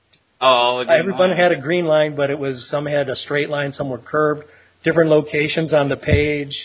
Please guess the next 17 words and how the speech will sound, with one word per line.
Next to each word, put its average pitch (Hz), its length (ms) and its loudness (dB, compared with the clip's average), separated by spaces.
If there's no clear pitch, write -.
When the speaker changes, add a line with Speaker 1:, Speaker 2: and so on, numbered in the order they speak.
Speaker 2:
you 135 100 -8
know, 127 340 -8
they, 139 340 -8
but 127 320 -4
then 139 480 -2
from 127 180 -2
there, 139 240 4
you, 131 220 0
it - 60 -6
was 131 160 -4
all 131 200 4
yours. 123 380 -4
So 156 100 -2
it 147 40 2
was 143 100 0
an 160 80 2
interesting, 143 640 0